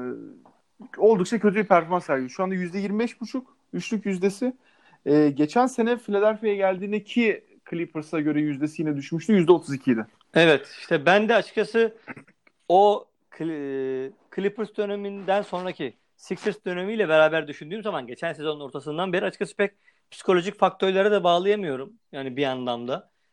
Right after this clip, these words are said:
Speaker 2: Yani hem bağlıyorum hem bağlayamıyorum. Bir anlamda yani gerçekten psikolojik olduğuna inanasım geliyor. Hani dönemseldir, başka bir sorun vardır ama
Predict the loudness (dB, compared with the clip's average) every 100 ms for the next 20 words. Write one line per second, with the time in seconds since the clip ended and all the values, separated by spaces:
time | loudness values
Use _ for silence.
0 | _ -8 -2 0 2 2 2 -2 -4 -6
1 | -8 -6 -6 -6 -6 -8 -10 -8 -8 -8
2 | -8 -8 -8 -12 -14 _ _ -2 0 0
3 | -2 -4 -6 -6 -6 -4 -2 -2 -2 -6
4 | -6 -8 -6 -6 -6 -2 0 0 -4 -8
5 | _ -4 -2 -2 -2 0 0 2 2 2
6 | 0 0 -2 -2 -8 -6 -6 0 0 2
7 | 2 2 0